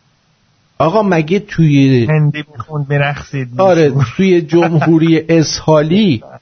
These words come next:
Speaker 1: توی جمهوری اسحالی همچین چیزی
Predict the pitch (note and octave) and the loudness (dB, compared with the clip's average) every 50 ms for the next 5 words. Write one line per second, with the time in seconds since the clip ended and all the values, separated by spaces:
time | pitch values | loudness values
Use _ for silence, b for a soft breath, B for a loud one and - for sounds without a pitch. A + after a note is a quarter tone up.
0 | _ _ _ _ _ A#2 _ _ _ _ _ _ _ _ _ _ _ _ _ _ | _ _ _ _ _ _ _ _ _ _ _ _ _ _ _ _ _ _ _ _
1 | _ _ _ _ _ - - - D#3+ C#3 C3+ D#3+ D#3+ D3+ D3 C#3+ D3+ D3 D3 D#3 | _ _ _ _ _ -2 0 0 0 0 0 0 2 2 2 2 2 2 2 2
2 | D3+ - - _ - D#3 D#3 C#3+ - - - - - D3+ D3 C#3+ D3+ E3 G3 G3 | 0 -2 -2 _ 0 0 0 0 -2 -4 -6 -2 0 0 0 2 0 0 0 0
3 | E3 - - - D#3 D#3 D#3 D3+ C#3 - D3 D3+ C#3+ - - - F#3 F#3+ F#3+ E3+ | 0 -2 -4 -4 -2 -2 -2 -2 -2 0 0 0 0 0 -2 -2 0 0 0 0
4 | E3+ G3 G3 G3 G3 F#3+ | 0 2 2 2 0 -2